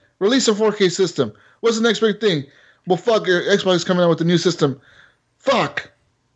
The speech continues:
Release it now. Release it now. Fuck it. Just release it this year." You know, like,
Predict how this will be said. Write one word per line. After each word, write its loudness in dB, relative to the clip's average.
Release 0
it 0
now. 2
Release 0
it 0
now. 2
Fuck -4
it. -6
Just -4
release 0
it -6
this 0
year." 0
You -2
know, 2
like, 0